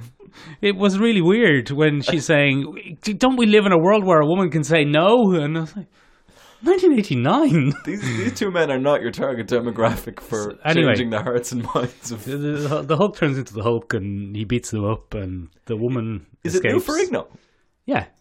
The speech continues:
Speaker 2: Oh,
Speaker 1: And,
Speaker 2: excellent.
Speaker 1: and Bill Bixby. Directed by Bill Bixby.
Speaker 2: Ah.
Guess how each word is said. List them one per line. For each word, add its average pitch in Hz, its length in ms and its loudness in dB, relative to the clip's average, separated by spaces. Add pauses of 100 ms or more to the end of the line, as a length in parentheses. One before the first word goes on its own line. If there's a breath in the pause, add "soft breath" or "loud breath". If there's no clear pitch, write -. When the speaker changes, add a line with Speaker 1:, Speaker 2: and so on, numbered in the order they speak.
(120)
Speaker 2:
Oh, 294 180 2
Speaker 1:
And, 151 100 4
Speaker 2:
excellent. 143 240 -2
Speaker 1:
and 143 80 -4
Bill 160 160 0
Bixby. 139 360 -6 (200 loud breath)
Directed 247 360 0
by 151 120 0
Bill 110 220 -4
Bixby. - 420 -12 (340)
Speaker 2:
Ah. 135 280 -14